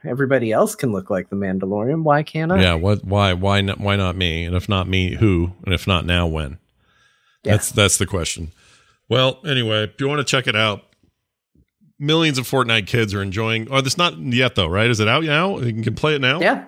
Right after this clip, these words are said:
Speaker 2: Oh.
Speaker 1: Yeah.
Speaker 2: Okay, so apparently the, you can be the Mando now, and then you can get that backpack, uh, unlocked or buy it or
Speaker 1: Kratos, not yet. Uh, that's still in the rumor stage. Also rumored there's gonna be somebody from Microsoft.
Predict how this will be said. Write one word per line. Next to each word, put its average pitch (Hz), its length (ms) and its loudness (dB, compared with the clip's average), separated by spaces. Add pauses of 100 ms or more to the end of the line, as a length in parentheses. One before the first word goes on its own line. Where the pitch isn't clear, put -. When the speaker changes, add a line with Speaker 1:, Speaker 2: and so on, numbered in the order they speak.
(100)
Speaker 2:
Oh. 202 280 -2 (240)
Speaker 1:
Yeah. 208 200 0 (440)
Speaker 2:
Okay, 117 240 0
so 120 200 0
apparently 123 480 2
the, 101 260 0
you 107 240 0
can 101 100 -4
be 135 120 2
the 139 80 0
Mando 131 380 2
now, 139 320 2
and 113 100 0
then 101 160 0
you 98 80 -2
can 98 100 -4
get 95 160 0
that 101 180 2
backpack, 95 540 0
uh, 82 260 0 (220)
unlocked 80 440 -6
or 65 200 -8 (220)
buy 76 180 -2
it 71 140 -2
or 69 140 -2
Speaker 1:
Kratos, 214 680 0
not 165 460 2
yet. 131 340 0 (240)
Uh, 120 240 2
that's 139 380 0
still - 640 -2
in 143 180 2
the 127 320 0
rumor 151 400 0
stage. 147 500 0
Also 185 400 2
rumored 165 420 2
there's 143 200 0
gonna 139 160 2
be 127 180 -2
somebody 123 380 0
from 107 200 -4
Microsoft. 143 720 0